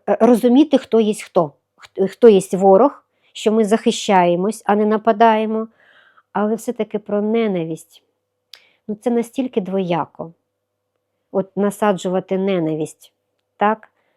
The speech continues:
Розуміння, так. Але почуття, ну, я б, на-, мабуть, була все-таки з цим трошечки обережна. А от говорити,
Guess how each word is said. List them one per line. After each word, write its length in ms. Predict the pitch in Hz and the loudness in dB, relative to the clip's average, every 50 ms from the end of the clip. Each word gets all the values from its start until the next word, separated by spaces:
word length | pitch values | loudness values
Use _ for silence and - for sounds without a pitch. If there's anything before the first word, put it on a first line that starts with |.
| _ _ _ _ _ - | _ _ _ _ _ -4
Розуміння, 840 | - 196 240 226 190 220 220 226 240 285 302 254 180 165 156 156 156 _ _ _ _ | 2 4 4 4 4 2 2 4 4 4 4 4 2 -2 -6 -10 -12 _ _ _ _
так. 380 | - 180 156 - - - - _ _ _ _ _ _ _ _ _ _ _ _ _ _ _ _ _ _ _ _ _ _ _ _ _ | -2 -2 -2 -2 -8 -18 -20 _ _ _ _ _ _ _ _ _ _ _ _ _ _ _ _ _ _ _ _ _ _ _ _ _
Але 640 | - 190 196 202 202 208 214 208 202 202 196 190 196 - _ _ _ _ _ _ _ _ _ _ _ | -10 -6 -6 -4 -2 -2 -2 -2 -2 -4 -6 -8 -10 -14 _ _ _ _ _ _ _ _ _ _ _
почуття, 680 | - 214 208 - - 196 190 _ - 254 254 254 240 208 _ _ _ _ _ _ _ _ _ _ _ _ _ _ _ _ _ _ _ _ _ _ _ _ _ - | -12 -12 -10 -8 -8 -10 -10 _ -8 -6 -6 -6 -6 -10 _ _ _ _ _ _ _ _ _ _ _ _ _ _ _ _ _ _ _ _ _ _ _ _ _ -10
ну, 200 | 196 202 196 190 | -8 -6 -6 -4
я 160 | 190 214 214 | -4 -4 -4
б, 60 | 208 | -4
на-, 120 | 196 190 | -6 -8
мабуть, 420 | 185 190 185 190 185 175 185 175 170 | -8 -8 -8 -8 -8 -8 -8 -10 -10
була 240 | 170 180 180 185 185 | -10 -8 -6 -6 -8
все-таки 420 | 175 - 185 180 - 175 - 175 | -8 -8 -10 -10 -10 -10 -10 -12
з 100 | - - | -14 -16
цим 260 | _ - 190 185 175 | _ -10 -8 -8 -8
трошечки 460 | - 196 175 - - - - - 180 | -8 -8 -10 -12 -14 -20 -12 -6 -6
обережна. 640 | 175 175 175 180 170 165 156 151 - - 170 165 165 170 _ _ _ _ _ _ _ _ _ _ _ - | -6 -4 -4 -4 -4 -4 -6 -8 -10 -14 -18 -18 -18 -20 _ _ _ _ _ _ _ _ _ _ _ -10
А 100 | 165 160 | -8 -6
от 280 | 160 160 - _ _ _ _ - | -6 -8 -10 _ _ _ _ -12
говорити, 760 | 185 170 202 202 202 208 208 214 202 208 _ - 196 - | -10 -8 -6 -4 -4 -2 -2 -2 -4 -4 _ -10 -10 -10